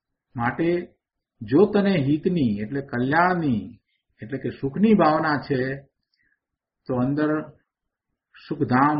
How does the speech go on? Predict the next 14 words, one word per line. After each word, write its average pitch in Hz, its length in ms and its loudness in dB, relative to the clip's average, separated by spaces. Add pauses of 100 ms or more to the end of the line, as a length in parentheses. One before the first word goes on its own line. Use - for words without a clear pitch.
પ્રભુ 127 280 0
આત્મા 120 440 -2
છે, 101 220 -14 (800)
સુખનું 131 460 -8
ધામ 127 360 -2 (280)
ભગવાન 117 420 -4
આત્મા 107 460 -6
પોતાનું 110 540 -8
નિજ 113 200 -8
શુદ્ધ - 300 -14
સ્વરૂપ 147 400 -8
છે, - 200 -18 (960)
તેમાં 156 400 4
જા, 113 240 0